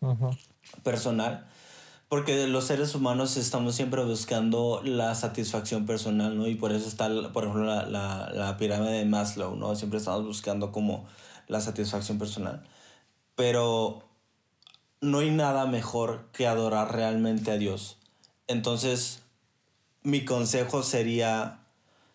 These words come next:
Speaker 2: um, no, la verdad es que no soy tan práctico como, creo que tú eres muy práctico, bro. Entonces, eh, en eso sí batallo un poquito, pero creo que lo, lo mejor que puedes hacer es cada día recordarte, um,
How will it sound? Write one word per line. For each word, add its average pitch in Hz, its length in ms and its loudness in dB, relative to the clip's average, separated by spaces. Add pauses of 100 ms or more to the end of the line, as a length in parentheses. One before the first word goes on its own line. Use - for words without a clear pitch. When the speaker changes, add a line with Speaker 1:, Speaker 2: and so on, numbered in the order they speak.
(480)
Speaker 2:
um, 113 540 2 (400)
no, 143 160 0 (880)
la 139 100 2
verdad 139 200 4
es 147 100 0
que 190 140 2
no 147 160 2
soy 160 160 2
tan 147 320 0
práctico 151 720 0
como, 107 680 -4
creo 127 200 0
que - 80 -2
tú 135 200 0
eres 131 200 0
muy 131 180 2
práctico, 131 520 -2
bro. 156 260 -2 (500)
Entonces, 120 420 0
eh, 127 260 2
en 120 120 2
eso 120 180 0
sí 135 180 0
batallo 123 400 0
un 123 60 -2
poquito, 127 680 -4
pero 120 420 2 (720)
creo 135 220 0
que 156 80 0
lo, 147 200 2
lo 143 140 2
mejor 127 260 2
que - 80 -4
puedes 131 300 0
hacer 131 240 0
es 123 120 0
cada 127 260 2
día 135 200 2
recordarte, 120 880 0 (400)
um, 113 880 2